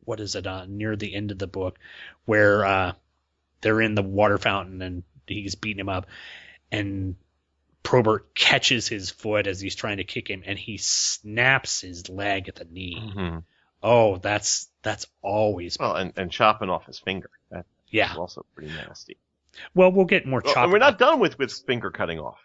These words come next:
Speaker 1: No, that, that will come up, that will come up again later in the book.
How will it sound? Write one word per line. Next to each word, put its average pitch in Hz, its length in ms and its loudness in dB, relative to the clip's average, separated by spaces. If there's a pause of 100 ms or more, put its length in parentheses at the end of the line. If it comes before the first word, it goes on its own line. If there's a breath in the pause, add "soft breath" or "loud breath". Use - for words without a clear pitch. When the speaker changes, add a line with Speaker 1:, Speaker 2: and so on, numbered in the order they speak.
Speaker 1:
No, 95 240 -4 (100)
that, 113 280 0 (140)
that 123 160 -2
will 135 80 0
come 117 260 -6
up, 104 220 -4 (720 soft breath)
that 113 140 -4
will 110 80 -2
come 110 280 -6
up 101 100 -4
again 98 400 -4
later 87 240 -10
in 82 80 -16
the 82 60 -20
book. - 320 -20